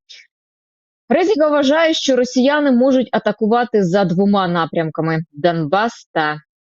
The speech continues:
Південь. Тож наші воїни до цього так само готуються. І Путін віддав наказ до березня захопити території Донецької та Луганської областей. Про це повідомляють в Головному управлінні розвідки Міноборони України.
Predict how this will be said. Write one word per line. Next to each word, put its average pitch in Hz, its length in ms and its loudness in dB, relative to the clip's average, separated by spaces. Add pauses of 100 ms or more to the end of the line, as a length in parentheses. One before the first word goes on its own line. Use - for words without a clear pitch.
Південь. 147 520 0 (160)
Тож 180 260 -4
наші 196 380 -2
воїни 190 420 0
до 151 120 -2
цього 165 400 -2 (120)
так 151 140 -12
само 151 280 -4
готуються. 151 680 -2 (720)
І 240 100 2
Путін 311 340 2
віддав 214 360 2
наказ 254 380 2
до 233 140 2
березня 214 680 0
захопити 190 480 -2
території 220 560 0
Донецької 208 580 0
та 208 100 0
Луганської 214 580 0
областей. 214 600 0
Про - 120 -4
це - 280 -2
повідомляють 180 600 -2
в 202 40 -4
Головному 196 400 0
управлінні 190 460 0
розвідки 190 500 0
Міноборони 185 480 2
України. 202 680 0